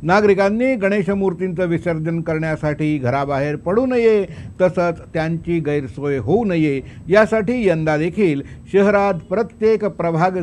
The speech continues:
समितीमध्ये फिरती विसर्जन व्यवस्था निर्माण करण्यात येणार असल्याची माहिती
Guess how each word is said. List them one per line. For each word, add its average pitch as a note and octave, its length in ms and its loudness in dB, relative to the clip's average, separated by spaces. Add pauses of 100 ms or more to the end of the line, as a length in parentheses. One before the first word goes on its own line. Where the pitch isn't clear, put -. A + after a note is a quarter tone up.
समितीमध्ये E3+ 720 -2
फिरती E3+ 500 -4
विसर्जन E3+ 500 -2
व्यवस्था D3 520 -6
निर्माण C#3 480 -6
करण्यात C3 480 -8 (100)
येणार B2+ 280 -8
असल्याची C3 520 -10
माहिती E3+ 560 -4